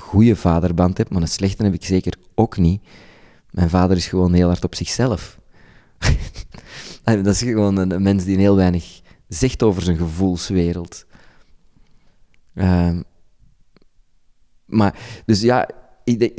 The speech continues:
iedere keer als ik iets schrijf, gaan mensen denken dat dat over mij gaat. Dus dat is het, het is, het is omgekeerd. Ja, als ik, als ik schrijf over, eh, een koppel dat uiteen is aan het gaan, dan komen mensen aan mij vragen:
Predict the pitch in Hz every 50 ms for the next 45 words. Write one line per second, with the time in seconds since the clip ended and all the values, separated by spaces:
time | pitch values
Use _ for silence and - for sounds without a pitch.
0 | - - - 131 139 147 139 - 143 143 139 135 113 110 - 110 95 - - -
1 | - 117 113 127 147 151 - - 120 95 101 113 131 127 - 98 82 80 107 135
2 | 139 127 104 101 101 - 107 95 - - 101 95 85 90 90 87 90 90 87 80
3 | - 101 110 123 113 - - - - - - 92 85 110 110 117 101 90 - -
4 | - - - - 95 - - - - - - - - 120 131 135 101 80 76 -
5 | - 87 85 85 - - - - - - - - - - - _ _ _ _ -
6 | _ _ _ _ _ _ _ _ _ _ _ - - 98 101 76 78 85 87 -
7 | - - 92 92 90 - - - - 101 98 104 117 117 98 95 95 95 95 90
8 | 90 92 87 85 95 92 92 92 90 90 90 90 87 - - _ _ _ _ _
9 | _ _ _ _ _ _ _ _ _ - - - - 107 - - 113 95 101 95
10 | 92 90 87 - - 101 104 117 123 117 117 110 107 - - - 110 117 120 113
11 | 101 92 87 87 87 87 - - - - - - - - _ _ _ - 104 92
12 | 90 85 90 98 104 - - - _ - _ _ - - 101 92 87 87 80 87
13 | 90 95 113 117 117 113